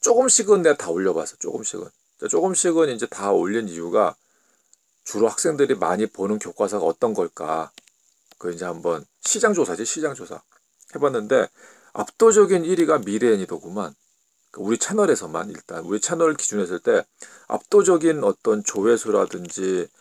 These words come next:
뭐 시청 시간이라든지, 시청 시간이라든지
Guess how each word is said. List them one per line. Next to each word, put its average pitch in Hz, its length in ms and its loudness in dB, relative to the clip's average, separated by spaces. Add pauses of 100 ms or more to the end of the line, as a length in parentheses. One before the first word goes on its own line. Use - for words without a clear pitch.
(420)
뭐 98 100 -2
시청 - 400 -2
시간이라든지, 92 960 -2 (1600)
시청 - 340 -8
시간이라든지 90 1040 -4